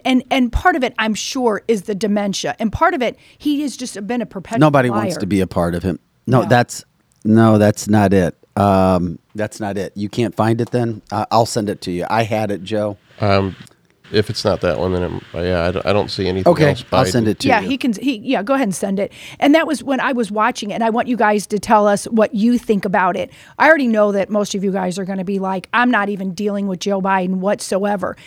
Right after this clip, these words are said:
Speaker 1: But his lies have always been big. Way back, we already all know this. He has lied forever. And now that he's also got dementia, he's getting mean and his eyes are all squinty. And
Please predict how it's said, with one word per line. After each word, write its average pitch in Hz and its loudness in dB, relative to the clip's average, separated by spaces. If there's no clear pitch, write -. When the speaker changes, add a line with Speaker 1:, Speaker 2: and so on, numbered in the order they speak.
Speaker 1:
But 269 2
his 262 -2
lies 240 -2
have 214 -8
always 254 4
been 175 -4
big. 151 -6
Way 262 0
back, 262 0
we 339 2
already 190 0
all 185 -6
know 180 -4
this. 208 -4
He 320 0
has 254 -4
lied 214 0
forever. 202 -4
And 220 4
now 254 2
that 285 -4
he's 226 -4
also 214 -6
got 196 -10
dementia, 208 -4
he's 233 -4
getting 214 -2
mean 247 0
and 190 -6
his 180 -12
eyes 233 0
are 240 2
all 240 2
squinty. 247 -2
And 247 2